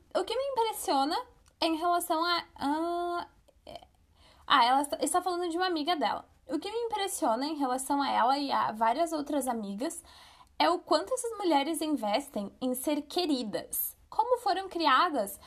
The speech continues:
para acreditar que ser benquista é muito importante.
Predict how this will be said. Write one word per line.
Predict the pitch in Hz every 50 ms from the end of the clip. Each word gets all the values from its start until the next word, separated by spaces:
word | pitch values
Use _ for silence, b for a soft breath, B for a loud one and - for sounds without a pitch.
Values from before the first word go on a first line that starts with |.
| B B B _
para | - 311 294 320
acreditar | 320 - 349 339 277 311 311 - 302 285 294 294
que | - 320
ser | 302 - 359 339 320
benquista | 262 269 - 370 523 508 453 - - 285 294 330 311 - - - 349 330 330 - -
é | - 285
muito | 277 269 262 254 277 285 302 311 - 349
importante. | 330 320 - 330 349 339 - 285 190 - - - - - - - -